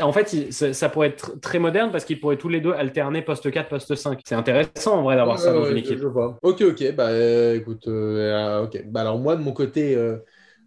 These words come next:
Speaker 2: euh, j'ai, euh, j'ai fait un autre move pour, d'une équipe dont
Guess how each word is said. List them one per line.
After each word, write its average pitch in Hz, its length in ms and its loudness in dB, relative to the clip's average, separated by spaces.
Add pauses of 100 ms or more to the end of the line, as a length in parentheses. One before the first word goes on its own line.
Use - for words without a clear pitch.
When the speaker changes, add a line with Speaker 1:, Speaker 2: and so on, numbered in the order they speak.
(120)
Speaker 2:
euh, 117 420 -2
j'ai, 123 500 0
euh, 117 280 0
j'ai 120 220 -4
fait - 180 -6
un 143 160 0
autre 156 240 -2
move 147 680 -2
pour, 120 220 -4
d'une 123 200 -6
équipe 139 300 -6
dont 120 140 -4